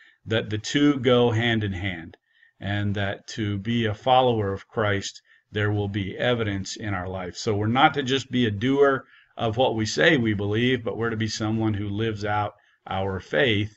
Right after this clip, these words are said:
and, uh, that should be evident in the life, uh, that we live. Uh, so he opens with the greeting, uh, the, the test of faith and call to perseverance in the midst of difficulty, um, the faith and obedience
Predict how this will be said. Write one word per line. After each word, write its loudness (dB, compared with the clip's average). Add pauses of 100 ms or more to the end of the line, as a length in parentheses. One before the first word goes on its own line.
(460)
and, -2
uh, -4
that -4
should -4
be -4
evident 0 (340)
in -2
the -2
life, -6
uh, -10
that -8
we -6
live. -4 (580)
Uh, -6
so 2
he 6
opens 4
with 0
the 0
greeting, 4 (460)
uh, -2
the, -4
the -6
test 0
of -2
faith 0
and -4
call 4
to -4 (360)
perseverance 0
in -4
the -2
midst -4
of -6
difficulty, -2 (420)
um, -14
the -8
faith 2
and -2
obedience -2